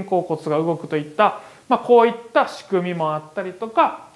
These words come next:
で、それに加えて残りの関節、狭鎖関節では鎖骨が挙上して後ろに回る後方回旋の動きがあって、肩鎖関節では肩甲骨が鎖骨に引っ張られて挙上されて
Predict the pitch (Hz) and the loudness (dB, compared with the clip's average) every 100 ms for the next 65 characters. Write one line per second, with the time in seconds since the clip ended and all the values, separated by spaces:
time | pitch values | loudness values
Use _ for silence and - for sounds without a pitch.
0 | _ _ _ - 311 - 302 320 302 311 | _ _ _ -4 -4 0 2 2 0 -2
1 | 302 - 202 202 185 180 294 214 208 214 | -4 2 4 6 2 0 0 0 0 2
2 | 233 226 208 208 202 190 196 185 175 - | 2 2 -2 -4 -2 -2 -4 -8 -8 0
3 | 214 208 220 - 294 254 226 214 214 320 | 0 0 -4 -4 -2 -2 -2 -4 2 4
4 | 190 - 233 233 233 233 220 220 180 180 | 2 0 -2 2 0 2 0 2 0 2
5 | 196 202 - 320 - - - - 208 - | 2 0 0 0 0 -6 -20 -8 -4 0
6 | 220 185 156 147 139 131 - 208 196 202 | 6 6 4 0 0 -2 2 4 6 6
7 | 190 185 185 170 165 160 160 165 165 160 | 2 2 -2 -2 -2 -6 -4 -2 -2 -2
8 | - 202 196 - 320 - - - - - | 0 2 0 0 0 0 -4 -18 -12 0
9 | 202 208 208 202 240 226 226 202 208 311 | 4 4 2 4 4 4 2 -2 4 6
10 | 233 - - - 220 220 214 202 165 165 | 6 2 -10 0 2 4 4 4 2 0
11 | 147 143 214 208 208 196 185 214 - 214 | 0 0 0 0 -2 -2 0 0 2 2
12 | 190 160 151 180 175 185 180 240 214 214 | 2 -2 -4 -2 2 2 2 2 0 2
13 | 320 - | 0 0